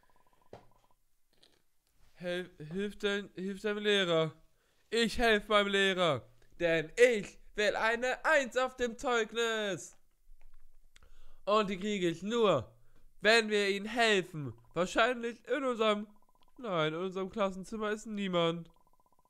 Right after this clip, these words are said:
Vielleicht in den anderen Klassenzimmern? Okay, hier ist auch nie-, ah, ich weiß wo, ich weiß wo. Wahrscheinlich in den Raum, den wir gerade eben gefunden haben. <laughs>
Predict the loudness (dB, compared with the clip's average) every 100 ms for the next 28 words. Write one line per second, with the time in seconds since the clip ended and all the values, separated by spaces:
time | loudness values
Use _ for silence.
0 | _ -20 -20 -20 -20 -20 -20 -20 _ -4
1 | 4 4 4 0 0 2 0 0 -4 -4
2 | -8 -8 -10 -8 -6 -8 -10 -16 -20 -20
3 | _ -20 -20 _ _ _ _ _ _ _
4 | _ _ -18 -16 -10 -4 -2 0 -2 -4
5 | -6 -8 -2 0 2 0 -6 -8 -8 -10
6 | _ _ -20 -2 2 4 4 2 0 2
7 | 2 2 0 -4 -4 -4 0 2 2 0
8 | -2 0 -2 -4 -14 _ _ _ _ _
9 | 0 0 0 4 4 4 2 2 2 0
10 | -16 -20 -20 -20 0 4 4 2 2 2
11 | 2 -4 -4 4 6 6 2 -2 0 0
12 | 0 -2 -4 -6 -6 -4 -2 0 0 -2
13 | -12 -18 -8 -6 -2 -2 -2 -4 -4 -6